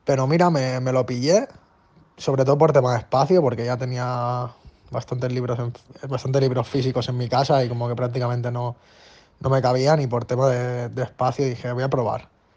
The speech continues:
Y al principio me, me costó un poco adaptarme, pero a día de hoy te digo que, que reafirmo que es una de las mejores compras que, que he hecho en mi vida y que estoy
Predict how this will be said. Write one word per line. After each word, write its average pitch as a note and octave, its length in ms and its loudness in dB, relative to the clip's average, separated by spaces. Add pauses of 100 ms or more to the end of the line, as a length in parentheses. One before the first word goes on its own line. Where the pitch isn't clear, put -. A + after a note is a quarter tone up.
(640)
Y B2+ 600 -2
al B2 140 -4
principio C3+ 500 0
me, D#3 260 0
me C#3 120 0
costó C3 280 0
un C#3+ 140 0
poco F3 480 4
adaptarme, C3 580 0
pero B2 200 0
a A#2+ 60 -2
día B2+ 160 0
de B2+ 120 0
hoy C3 140 0
te C#3 120 0
digo C3 260 -2
que, B2+ 380 -4
que B2+ 100 -6
reafirmo B2 920 -2
que A2+ 100 -6
es A#2 80 -8
una B2+ 100 -4
de A#2+ 60 0
las A#2+ 80 -2
mejores A#2+ 340 -6
compras B2 400 -6
que, A#2 420 -6
que B2 100 -10
he - 20 -6
hecho A#2 160 -8
en A#2 100 -6
mi A#2 100 -6
vida B2 220 -6
y A#2+ 40 -6
que A2+ 60 -10
estoy A#2+ 400 -8